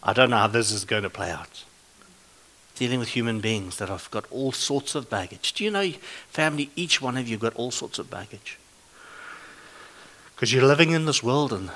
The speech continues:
and the prince of the power of disobedience has, has got your number. He knows where you live. He knows what's gonna grate you.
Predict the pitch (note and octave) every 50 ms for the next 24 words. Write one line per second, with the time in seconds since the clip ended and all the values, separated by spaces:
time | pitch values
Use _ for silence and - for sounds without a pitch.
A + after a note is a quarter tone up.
0 | - - - - - A#2 - - - C#3+ C#3+ - D3 A#2+ A2 G#2+ - - - -
1 | C3 C3+ C3 B2 A2+ A2+ A#2 A#2 - A#2+ A2 G#2 A#2 B2+ D3 C#3+ C3 A#2 A2 -
2 | - G#2 F#2+ - - - - A#2 A2+ A2+ - C#3 C3+ - - C3+ A2+ A2 G#2 G#2+
3 | A2 A2 G2+ G#2+ A2+ - - - - - - - - - - - - C3 C3 C3
4 | C#3+ D#3+ E3+ E3+ C#3+ C#3 C#3+ C3 C3 C3 A#2 G#2+ G#2 G#2 G2 - - - - -
5 | - - - - - - - - - - - - - - - - - - - -
6 | - - - - - - B2 A#2 C3 C#3+ D#3+ D#3+ D3+ D3+ C#3 B2 - - - C3
7 | A2+ A#2 G#2+ G#2+ G2+ A#2+ A#2 A2 A#2 A#2+ B2 A#2+ - - - E2+